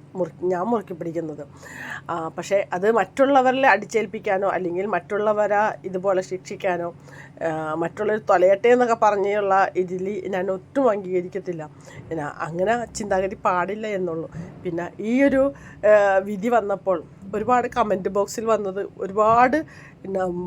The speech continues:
പോസിറ്റീവായിട്ടുള്ള മെസ്സേജുകളാണ്, ഒറ്റ നെഗറ്റീവ് പോലും ഉണ്ടായിരുന്നില്ല. ഒറ്റ ഒരു നെഗറ്റീവ് ഉണ്ടായുള്ളൂ, ഇനി പോ-, പിന്നെ മേൽക്കോടതി പോയാൽ ഇനി എന്തായിരിക്കും, അല്ലെങ്കിൽ ശിക്ഷ ഇനി എപ്പോഴാണ് എന്നുള്ളത്. അതൊക്കെ ഇ-, ഇവിടുത്തെ നിയമവ്യവസ്ഥകളും കാര്യങ്ങളും നോക്കിക്കൊണ്ടേ ഉള്ളൂ. ഉടനെ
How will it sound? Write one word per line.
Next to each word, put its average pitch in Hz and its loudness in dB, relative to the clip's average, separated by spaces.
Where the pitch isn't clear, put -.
പോസിറ്റീവായിട്ടുള്ള 247 2
മെസ്സേജുകളാണ്, 175 -4
ഒറ്റ 190 -4
നെഗറ്റീവ് 220 0
പോലും 214 0
ഉണ്ടായിരുന്നില്ല. 165 -4
ഒറ്റ 196 2
ഒരു 277 6
നെഗറ്റീവ് 254 0
ഉണ്ടായുള്ളൂ, 208 0
ഇനി 202 -8
പോ-, 202 0
പിന്നെ 180 2
മേൽക്കോടതി 202 0
പോയാൽ 220 -2
ഇനി 208 -6
എന്തായിരിക്കും, 196 -2
അല്ലെങ്കിൽ 202 0
ശിക്ഷ - -2
ഇനി 247 6
എപ്പോഴാണ് 190 4
എന്നുള്ളത്. 175 -6
അതൊക്കെ 214 -6
ഇ-, - -10
ഇവിടുത്തെ 202 2
നിയമവ്യവസ്ഥകളും 196 0
കാര്യങ്ങളും 180 -2
നോക്കിക്കൊണ്ടേ 170 -2
ഉള്ളൂ. 160 -4
ഉടനെ 165 -10